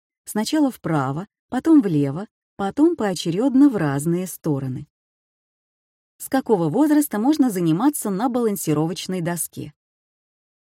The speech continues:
Занятия на балансировочной доске можно начинать уже с трех-четырех лет. Оптимальная продолжительность занятий — тридцать минут, два-три раза в неделю.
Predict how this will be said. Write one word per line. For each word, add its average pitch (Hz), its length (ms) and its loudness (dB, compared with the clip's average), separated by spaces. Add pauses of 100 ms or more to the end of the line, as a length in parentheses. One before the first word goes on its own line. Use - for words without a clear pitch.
(240)
Занятия 247 520 2
на 214 120 0
балансировочной 180 840 -2
доске 190 360 0
можно 262 320 4
начинать 196 460 -2
уже 202 280 -2
с - 120 -8
трех-четырех 190 800 -4
лет. 135 320 -4 (440)
Оптимальная 160 680 0
продолжительность 156 840 -2
занятий — 175 680 -2
тридцать - 560 -4
минут, 165 460 0 (280)
два-три 220 580 -2
раза 190 340 -4
в 185 60 -6
неделю. 143 520 -2